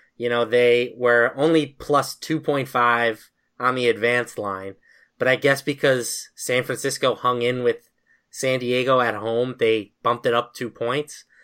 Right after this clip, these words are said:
You know, like, I don't really get that. I think that, you know, you can make the case that the, the,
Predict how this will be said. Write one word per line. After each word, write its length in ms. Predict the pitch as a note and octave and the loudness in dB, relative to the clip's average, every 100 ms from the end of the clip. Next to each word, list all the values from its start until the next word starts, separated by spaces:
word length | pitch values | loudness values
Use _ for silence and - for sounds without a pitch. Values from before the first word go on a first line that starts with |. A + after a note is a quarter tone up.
| _ _ | _ _
You 140 | B2 | -2
know, 120 | B2+ | 0
like, 160 | B2 A#2+ | 2 2
I 120 | C#3 | 4
don't 120 | D3+ | 4
really 200 | D3 C#3+ | 4 2
get 300 | C3 B2 B2 | 2 0 0
that. 280 | A2+ G2+ G2+ | -2 -6 -8
I 140 | A#2+ A#2+ | -6 -2
think 300 | - C#3 C3+ | 0 -2 2
that, 320 | C3+ B2 - _ _ _ _ | 2 2 0 _ _ _ _
you 100 | A#2+ | -2
know, 140 | A#2+ | 0
you 200 | A2+ B2+ | 0 -4
can 200 | C#3 D3 | -2 0
make 160 | C3+ C3+ | 0 -2
the 80 | C3 | -4
case 340 | - C3 C3 | -2 -2 0
that 180 | - A#2 | -2 0
the, 280 | A#2 A2 G#2+ - | 2 0 -2 -8
the, 160 | A2+ | -8